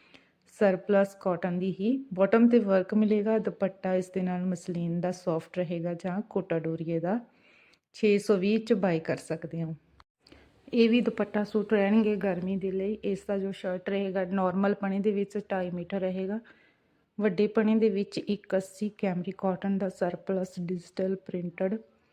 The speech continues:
ਢਾਈ ਮੀਟਰ ਇਸ ਦੇ ਨਾਲ ਕੈਮਰੀ ਕਾਟਨ ਦੀ ਪਲੇਨ ਬਾਟਮ ਰਹੇਗੀ। ਦੁਪੱਟਾ ਸਵਾ ਦੋ ਮੀਟਰ ਰਹੇਗਾ।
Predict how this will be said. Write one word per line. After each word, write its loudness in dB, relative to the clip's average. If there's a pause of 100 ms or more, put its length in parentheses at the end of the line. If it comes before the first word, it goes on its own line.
(600)
ਢਾਈ 2
ਮੀਟਰ 0
ਇਸ -2
ਦੇ -2
ਨਾਲ 0
ਕੈਮਰੀ -2
ਕਾਟਨ -4
ਦੀ 0
ਪਲੇਨ 2
ਬਾਟਮ -2
ਰਹੇਗੀ। -4 (520)
ਦੁਪੱਟਾ 0
ਸਵਾ 0
ਦੋ 0
ਮੀਟਰ -2
ਰਹੇਗਾ। -4